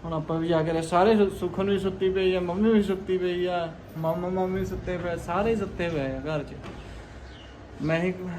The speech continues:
ਆਪਣੀ ਡਿਊਟੀ ਹੁੰਦੀ ਬਸ, ਕਿਉਂਕਿ ਇਹਨਾਂ ਨੇ ਚਾਰ ਪੰਜ ਵਜੇ ਉੱਠਣਾ, ਆਪਾਂ ਆਉਣਾ ਹੁੰਦਾ ਕਿ ਦੋ ਵਜੇ ਬਾਅਦ ਪੱਠੇ ਪਾਉਣੇ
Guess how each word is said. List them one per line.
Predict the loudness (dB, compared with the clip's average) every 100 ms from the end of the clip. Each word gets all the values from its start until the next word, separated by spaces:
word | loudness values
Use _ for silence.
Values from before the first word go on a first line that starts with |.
| -10 -12 -6
ਆਪਣੀ | -2 2 4
ਡਿਊਟੀ | 4 4 4
ਹੁੰਦੀ | 4 4 2
ਬਸ, | 0 -2
ਕਿਉਂਕਿ | -8 -10 -10 -6 -2 -2
ਇਹਨਾਂ | 0
ਨੇ | 0
ਚਾਰ | 0 0 0
ਪੰਜ | 0 0
ਵਜੇ | 2
ਉੱਠਣਾ, | 0 0 0 0
ਆਪਾਂ | -2 -2 -2
ਆਉਣਾ | 0 0
ਹੁੰਦਾ | 2 2
ਕਿ | 0
ਦੋ | 2 2 4
ਵਜੇ | 4 2
ਬਾਅਦ | 0
ਪੱਠੇ | -2 -4 -4
ਪਾਉਣੇ | -2 -2